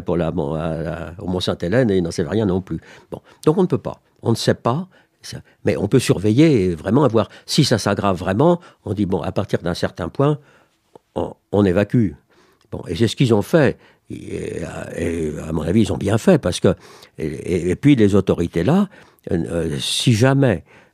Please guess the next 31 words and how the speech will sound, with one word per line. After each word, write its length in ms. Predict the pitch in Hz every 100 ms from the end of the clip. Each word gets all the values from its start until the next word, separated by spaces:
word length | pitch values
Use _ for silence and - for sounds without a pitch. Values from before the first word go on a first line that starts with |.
| -
euh, 280 | 90 80 80
si 220 | - 98
jamais 360 | 101 104 98 87
ça, 300 | 82 82 80
ça 200 | - 82
avait, 680 | 90 78 78 80 76 69 67
ça 140 | -
avait 120 | 82 87
mal 180 | 90
tourné, 480 | - 95 117 185 202 - - - - - _
bon, 220 | 92 101 - _
le 160 | - 135
président 380 | - 120 123 120
de 40 |
la 60 | 98
République 420 | 90 - 147 170
avait 140 | 107
donné 220 | 92 104 107
des 180 | 92
instructions. 680 | 87 - 135 - 180 180 123
Il 60 | -
avait 100 | 90
dit, « 240 | 123 104 87 98 - 73 -
Priorité, 760 | - 127 107 110 - 175 208 - _ _ _
sauvegarder 540 | - 113 104 104 101
les 100 | 120
vies. » 280 | 143 190 147 _ _ _ _ _ _ -
Bon, 240 | 131 - -
quand 140 | -
même, 260 | - 156 95
euh, 540 | 87 82 78 76 65